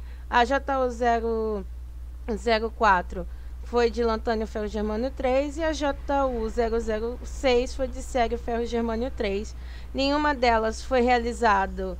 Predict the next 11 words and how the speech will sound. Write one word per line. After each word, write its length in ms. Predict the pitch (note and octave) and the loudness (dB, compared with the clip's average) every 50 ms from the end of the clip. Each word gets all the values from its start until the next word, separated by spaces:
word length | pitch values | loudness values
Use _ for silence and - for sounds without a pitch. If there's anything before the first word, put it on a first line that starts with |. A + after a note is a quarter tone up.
| - - - - - - | -10 -12 -12 -12 -10 -6
é, 200 | - G#3 G#3 G3+ | -2 0 0 0
tratamento 640 | - - G#3+ G#3 - G#3+ G#3 G#3 G3 G3+ G#3 A#3+ A#3 | 0 -4 -6 -2 -2 -2 -2 0 -2 -2 -2 -4 -4
térmico 640 | A#3 - A#3 G#3+ G#3+ A#3 B3+ B3+ C4 C4 - D4 C#4+ | -2 0 2 2 2 2 0 -2 -4 -4 -4 -6 -4
devido 380 | D4+ D4+ C#4 C4 D4 C#4 C#4+ | -4 -6 -4 -4 -4 -2 -2
a 60 | D4 | -2
não 140 | D4 D4 D#4 | -2 -2 -4
ser 220 | D4+ - - C#4 C4+ | -6 -2 -2 0 0
o 60 | C#4+ | 0
foco 420 | - - - C4 A#3+ A#3+ - C4 A#3 | -2 0 4 4 4 4 4 -2 -6
do 80 | A#3+ | -6
projeto. 640 | A#3+ - B3+ C4 C4 A#3 A3 F3+ E3 F3 - - - | -6 -2 0 0 0 0 -2 -4 -4 -4 -8 -10 -10